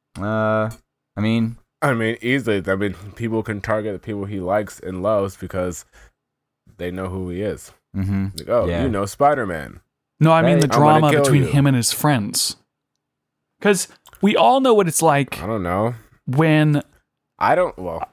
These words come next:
Speaker 3: m-,
Speaker 2: go ahead.
Speaker 3: like, or at least I know what it's like when I'm trying to fix something with somebody,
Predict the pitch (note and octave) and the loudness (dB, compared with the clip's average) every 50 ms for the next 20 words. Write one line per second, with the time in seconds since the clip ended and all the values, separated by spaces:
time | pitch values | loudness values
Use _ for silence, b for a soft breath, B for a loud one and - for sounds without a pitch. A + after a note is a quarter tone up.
0 | _ _ _ _ - - F#3 G3+ F3+ E3 E3 G3 E3+ E3+ - G3 F3+ F#3+ G#3 - | _ _ _ _ -2 0 0 0 0 0 2 4 4 4 4 4 4 4 2 0
1 | - - - - F3+ A3 A3+ B3 A#3 A3 G3 - - F#3 E3+ - - D3+ D3+ D3 | -2 -2 0 2 2 4 4 4 2 2 2 0 2 2 2 2 2 2 2 2
2 | D3 D3 - F3 F3+ F3 C#3+ - - - D3+ - - - - F3 E3 - - F3 | 2 2 2 4 4 2 2 0 -2 -2 -2 0 0 2 2 2 2 2 2 2
3 | E3 E3+ E3 - - F3 E3+ E3 E3+ F3 F#3 G3 F3+ | 4 4 2 2 2 2 2 4 4 2 2 0 -2